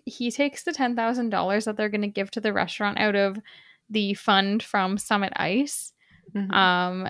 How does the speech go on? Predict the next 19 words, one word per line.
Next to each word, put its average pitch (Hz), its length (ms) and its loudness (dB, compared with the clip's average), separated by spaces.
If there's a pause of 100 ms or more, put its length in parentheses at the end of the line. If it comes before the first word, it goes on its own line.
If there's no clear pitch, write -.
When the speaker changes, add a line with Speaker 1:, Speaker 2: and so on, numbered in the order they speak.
Speaker 1:
because 226 340 -2
they 202 140 0
don't 190 260 -4
have 208 180 -2
a 202 60 -4
lot 190 180 0
of - 140 -12
cash - 400 0
on 247 200 0
<laughs> - 0 -
hand 269 380 2
at 277 140 -2
the 302 80 -4
show. 302 500 -2 (540)
So 226 600 4 (280)
obviously 269 540 2
he 247 140 2
doesn't 226 300 0
want 202 600 -4